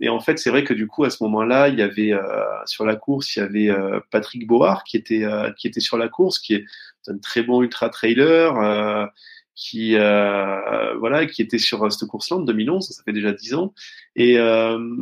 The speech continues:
et je me suis dit, bon, moi, j'avais zéro expérience, je savais pas trop, j'étais parti avec lui, j'osais pas trop doubler pendant les, les quinze premiers kilomètres. Et puis après, je me suis dit, bon, pff,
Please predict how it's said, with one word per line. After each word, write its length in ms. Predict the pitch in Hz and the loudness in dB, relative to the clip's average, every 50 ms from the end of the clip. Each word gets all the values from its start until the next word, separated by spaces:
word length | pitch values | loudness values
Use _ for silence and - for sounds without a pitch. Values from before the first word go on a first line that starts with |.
| 135 135 - - | -8 -10 -8 -8
et 80 | 123 107 | -8 -6
je 80 | 107 | -6
me 60 | 113 107 | -4 -4
suis 200 | - - - 117 | -4 -4 -4 -6
dit, 140 | 120 151 | -6 -4
bon, 120 | 156 123 104 | -2 -2 -2
moi, 120 | 104 104 | -2 -4
j'avais 180 | 104 104 95 95 | -4 -6 -8 -8
zéro 320 | - - 123 123 120 123 | -8 -2 -2 0 2 2
expérience, 800 | 123 120 - - - 127 127 143 143 147 151 151 151 143 143 - | 0 0 -2 -2 0 2 2 4 4 4 4 4 2 2 0 -2
je 100 | - - | -2 0
savais 200 | - 113 104 104 | 0 0 -2 -4
pas 180 | 104 - 131 123 | -2 -2 -4 -4
trop, 300 | - - 143 143 147 139 | -2 0 2 2 2 2
j'étais 160 | - - 120 | 0 -4 -4
parti 320 | 110 - 120 - - - | -2 -2 -4 -4 0 0
avec 280 | 127 120 127 123 120 - | 2 2 2 0 0 -2
lui, 240 | 143 147 156 156 151 135 123 117 110 | -6 -6 -6 -6 -2 0 0 0 0
j'osais 280 | 104 110 113 107 110 | -2 -4 -2 -2 -4
pas 140 | 107 - 127 | 0 0 0
trop 180 | 123 - - 135 | 0 0 -2 -2
doubler 380 | 127 131 135 131 139 147 147 | 0 0 0 4 4 4 4
pendant 260 | 143 - 120 117 113 113 | 4 2 -2 0 0 0
les, 220 | 113 110 104 104 - - - - - - _ _ | 0 0 -2 -2 -8 -18 -20 -20 -20 -20 _ _
les 160 | 117 120 123 | 0 0 0
quinze 220 | 123 - 131 127 - | 2 0 -2 -2 0
premiers 280 | - 135 127 131 127 | 0 2 4 4 2
kilomètres. 540 | 131 - - 123 120 113 127 147 170 170 - | 2 0 0 2 2 4 6 4 4 2 0
Et 40 | 113 | -8
puis 120 | - - | -8 -8
après, 160 | 113 - 131 | -2 0 0
je 60 | 127 113 | 0 0
me 60 | 107 | -4
suis 200 | - - - 113 | -6 -6 -10 -10
dit, 60 | 110 | -8
bon, 340 | 95 82 - 107 120 101 85 | -8 -4 0 2 2 2 0
pff, 80 | - | -6